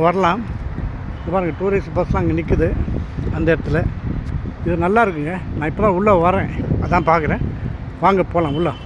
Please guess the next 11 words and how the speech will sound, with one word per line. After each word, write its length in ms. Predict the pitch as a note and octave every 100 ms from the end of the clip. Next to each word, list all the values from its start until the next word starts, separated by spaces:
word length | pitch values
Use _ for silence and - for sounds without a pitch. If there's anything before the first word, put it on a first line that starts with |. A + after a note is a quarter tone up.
| D#3+
ஓகே, 160 | D#3 E3+ - - - - - - - - -
நல்லா 160 | F3+ F3+ F3+
சிறப்பா 280 | G3+ G#3 F#3+
இருக்குங்க. 320 | D#3+ D3+ A3+ - - - - - - - - - - - - - - -
அந்த 180 | D3 D3+
வண்டி 220 | D#3+ E3+ D3
நிக்குது, 280 | - - - - - -
சரியா? 200 | D3 D#3+ - - - - - - - - - - - - - - - - - - - - - -
இது 140 | - F#3+
வந்து 160 | G3 E3 - - - - - - - - - - - - - - - - - - - - - - - - - - - D#3
பாருங்க, 240 | D#3 -